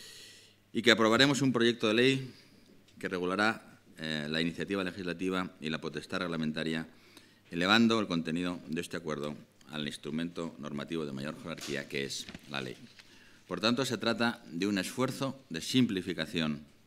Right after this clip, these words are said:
normativa, eh, de un esfuerzo muy importante de, eh, aligerar, eh, las trabas burocráticas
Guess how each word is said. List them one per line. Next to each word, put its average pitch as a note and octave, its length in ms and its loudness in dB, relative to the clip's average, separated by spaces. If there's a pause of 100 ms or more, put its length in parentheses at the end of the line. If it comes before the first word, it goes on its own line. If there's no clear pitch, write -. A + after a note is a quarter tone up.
(160)
normativa, D#2+ 800 0 (580)
eh, C2+ 400 -8 (300)
de F2 300 0
un G#2 100 4
esfuerzo F2 600 -4
muy A#2 260 6
importante E2+ 720 0 (540)
de, F2+ 440 0
eh, C2+ 440 -8 (520)
aligerar, F#2 720 2 (280)
eh, C#2+ 60 -16 (360)
las D2 160 -10
trabas F2+ 340 4
burocráticas D2 760 -4